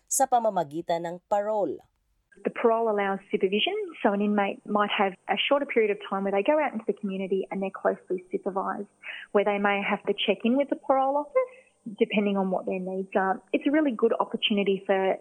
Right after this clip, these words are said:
Speaker 2: inmates to have that support and for the community wellbeing to know that they are being monitored, and it allows that reintegration during that time.
Speaker 1: Ang lahat ng mga inaresto at nakakulong ay maaaring mabisita ng kaanak. At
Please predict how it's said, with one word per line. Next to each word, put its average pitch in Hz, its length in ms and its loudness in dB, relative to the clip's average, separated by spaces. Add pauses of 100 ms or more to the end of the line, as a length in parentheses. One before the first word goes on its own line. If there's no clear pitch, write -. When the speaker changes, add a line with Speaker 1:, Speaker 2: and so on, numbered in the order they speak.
Speaker 2:
inmates 196 400 -2 (240)
to 202 160 2
have 233 320 0
that - 240 -4
support 208 560 0 (400)
and 349 320 0
for - 80 -4
the 208 80 -2
community 196 480 0
wellbeing 214 560 0
to 233 80 0
know 190 240 2
that 196 160 0
they 190 160 2
are 190 160 2
being 190 240 -4
monitored, 277 480 0 (400)
and 277 160 2
it 269 80 0
allows 269 320 2
that 214 160 2
reintegration 196 800 -2 (160)
during 196 240 -2
that - 240 -10
time. 202 400 -6 (540)
Speaker 1:
Ang 220 240 2
lahat 226 400 -2
ng 226 160 -2
mga 180 160 -4
inaresto 143 560 -2
at 139 160 -6
nakakulong 131 560 -4
ay 165 80 -2
maaaring 151 640 -2
mabisita 151 560 -6
ng 131 160 -10
kaanak. 123 480 -6 (240)
At - 160 -4